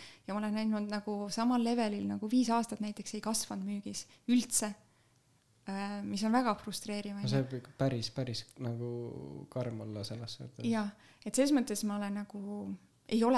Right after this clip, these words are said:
Speaker 1: sündinud müügiinimene, on ju. Ja kui ma
Speaker 2: Mhm.
Speaker 1: läksin raamatuid müüma, siis hästi paljud arvasid, et ma ei saa hakkama sellega.
Speaker 2: Mhm.
Speaker 1: Et see lihtsalt ei sobi mulle ja ma kindlasti fail in ja ma ei, see ei tule välja, on ju. Et ühesõnaga, lihtsalt väike remark, et ma ei ole sündinud müügiinimene, et ma olen
Speaker 2: Mhm.
Speaker 1: õppinud.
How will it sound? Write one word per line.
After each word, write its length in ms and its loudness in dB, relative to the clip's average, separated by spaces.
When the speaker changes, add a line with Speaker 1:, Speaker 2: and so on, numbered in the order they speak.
Speaker 1:
sündinud 400 0
müügiinimene, 480 -4
on 160 -4
ju. 180 -4
Ja 120 -4
kui 80 0
ma 80 6
Speaker 2:
Mhm. 80 4
Speaker 1:
läksin 160 2
raamatuid 400 2
müüma, 260 0
siis 220 -6
hästi 180 -6
paljud 280 -4
arvasid, 280 -6
et 60 -6
ma 60 -6
ei 40 -6
saa 140 -8
hakkama 380 -8
sellega. 300 -8
Speaker 2:
Mhm. 200 -2
Speaker 1:
Et 320 -8
see 160 -2
lihtsalt 380 -6
ei 80 -2
sobi 280 -4
mulle 240 -6
ja 180 -6
ma 100 -6
kindlasti 380 -6
fail 220 -6
in 120 -6
ja 120 -6
ma 200 -8
ei, 380 -10
see 140 -10
ei 120 -8
tule 180 -8
välja, 260 -4
on 160 -8
ju. 60 -10
Et 80 -4
ühesõnaga, 440 4
lihtsalt 280 -6
väike 240 -8
remark, 320 -6
et 100 -10
ma 100 -6
ei 80 -2
ole 160 -2
sündinud 440 2
müügiinimene, 600 -2
et 160 -16
ma 120 -4
olen 60 0
Speaker 2:
Mhm. 100 2
Speaker 1:
õppinud. 400 -6